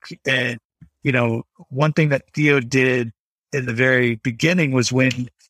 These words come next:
we had submitted the chapters to Stacy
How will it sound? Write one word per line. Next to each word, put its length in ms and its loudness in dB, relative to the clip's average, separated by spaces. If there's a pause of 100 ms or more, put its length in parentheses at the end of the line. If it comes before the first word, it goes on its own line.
(160)
we 160 2
had 160 2
submitted 460 0
the 80 -8
chapters 520 -2
to 100 -8
Stacy 680 -2